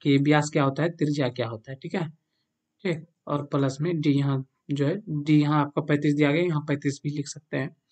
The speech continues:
तो इसे जब simply कैंसिल आउट करेंगे, ये सात पच्चे पैंतीस, ये पाँच बार में गया,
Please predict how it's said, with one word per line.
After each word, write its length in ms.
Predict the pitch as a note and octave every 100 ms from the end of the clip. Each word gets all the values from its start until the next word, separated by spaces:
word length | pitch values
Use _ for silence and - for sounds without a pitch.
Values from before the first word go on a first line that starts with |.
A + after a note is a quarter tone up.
| _ _ _ _ _ _ _ _ - - _ _
तो 380 | C#3 C3 C3 B2+
इसे 200 | D3 D#3
जब 260 | D3+ D#3 D3
simply 500 | - E3+ D3+ D#3+ D#3
कैंसिल 300 | D#3 D3+ E3
आउट 220 | D#3 D3+
करेंगे, 240 | D#3 D#3 D3+
ये 160 | D3+
सात 440 | D3+ - D3 E3+ - _ _ D#3+
पच्चे 240 | D3+ D3+
पैंतीस, 540 | D3 C#3 C#3 E3+ E3+ D3
ये 80 | C#3
पाँच 320 | - C#3+ C#3
बार 180 | C#3+ C#3+
में 180 | C#3+
गया, 280 | C#3+ D3+ F#3